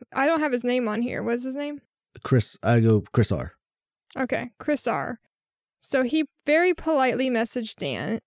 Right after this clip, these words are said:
Speaker 1: and said that he was listening to the most recent podcast,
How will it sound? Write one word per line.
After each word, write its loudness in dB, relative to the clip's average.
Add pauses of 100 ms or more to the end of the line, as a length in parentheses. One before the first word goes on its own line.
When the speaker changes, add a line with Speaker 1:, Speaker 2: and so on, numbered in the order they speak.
(200)
Speaker 1:
and 0
said 0
that 2
he 2
was 0
listening 0
to -6
the 0
most 0
recent -2 (160)
podcast, -2